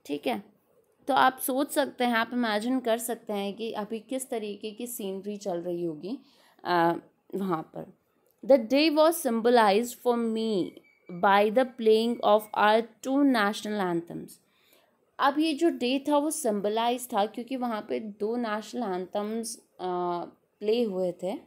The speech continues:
दो नेशनल एंथम, एक तो before democratic, आ, पार्टी एस्टैब्लिशमेंट, मतलब, आ, before freedom, फ्रीडम से पहले का और फ्रीडम के बाद का, मतलब रिपब्लिक और डेमोक्रेटिक,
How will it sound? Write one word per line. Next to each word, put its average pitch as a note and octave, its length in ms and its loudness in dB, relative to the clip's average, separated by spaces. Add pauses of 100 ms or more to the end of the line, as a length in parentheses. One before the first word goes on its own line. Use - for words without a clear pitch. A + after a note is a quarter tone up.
(600)
दो G3+ 220 2
नेशनल B3 440 0
एंथम, A3+ 480 0 (160)
एक G3 300 -6
तो A3 120 4
before G#3 680 -2
democratic, G#3 640 -6 (240)
आ, G#3 80 0
पार्टी G#3 560 -6
एस्टैब्लिशमेंट, G#3+ 960 -4 (460)
मतलब, F#3+ 340 -4 (180)
आ, F3+ 160 4
before F#3 380 0
freedom, G#3+ 520 -4 (240)
फ्रीडम G3+ 320 -4
से G3+ 120 -8
पहले F#3+ 440 -4
का C4 200 -6 (320)
और G3+ 80 -6
फ्रीडम G3 360 -4
के A3+ 140 -6
बाद F3 360 -6
का, E3+ 140 -10
मतलब E3+ 320 -6
रिपब्लिक G#3 680 -6
और G3+ 160 0
डेमोक्रेटिक, E3+ 640 -6